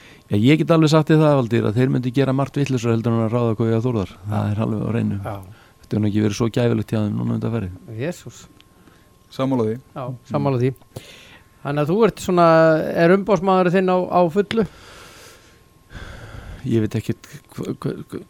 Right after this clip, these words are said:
Speaker 1: hann er ekkert lafmóður, held ég, en,
Speaker 2: Nei,
Speaker 1: en,
Speaker 2: en, en,
Speaker 1: en
Speaker 2: hann er að hringja.
Speaker 3: Hann er með augun opin.
Speaker 1: En
Speaker 2: Augun opin.
Speaker 1: það er
Speaker 2: Augun
Speaker 1: verið að
Speaker 2: opin.
Speaker 1: skoða bara hvað er í boði og, og, og það er, þú veist, það er,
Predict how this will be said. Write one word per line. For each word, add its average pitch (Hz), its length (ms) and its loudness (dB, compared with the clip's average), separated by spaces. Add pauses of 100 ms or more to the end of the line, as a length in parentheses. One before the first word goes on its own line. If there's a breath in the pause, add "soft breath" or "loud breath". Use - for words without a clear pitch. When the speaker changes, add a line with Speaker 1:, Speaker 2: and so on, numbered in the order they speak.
Speaker 1:
hann 107 180 -2
er 104 80 0
ekkert 104 160 -2
lafmóður, 135 500 4
held 160 140 -2
ég, 190 100 2
en, 113 160 0
Speaker 2:
Nei, 151 400 4
Speaker 1:
en, 190 140 -4
Speaker 2:
en, 107 80 0
en, 113 220 2
Speaker 1:
en - 280 -8
Speaker 2:
hann 147 240 4
er 147 80 6
að 143 140 6
hringja. 135 300 2 (120)
Speaker 3:
Hann 107 220 -10
er - 20 -6
með 110 160 -4
augun 120 220 0
opin. 139 160 -6 (400)
Speaker 1:
En 117 240 2
Speaker 2:
Augun 123 160 0
opin. 147 260 -4
Speaker 1:
það - 140 -14
er 127 80 0
Speaker 2:
Augun 117 180 8
Speaker 1:
verið 117 140 8
að 120 80 8
Speaker 2:
opin. - 60 0
Speaker 1:
skoða 139 420 6
bara 135 180 2
hvað 135 400 4
er 135 140 2
í - 20 -2
boði 143 420 4
og, 113 440 -2
og, 120 320 -6 (960 soft breath)
og 98 180 -10
það 110 300 2
er, 107 100 -2 (640)
þú 127 260 -10
veist, - 180 -8
það 110 260 0
er, 110 100 -2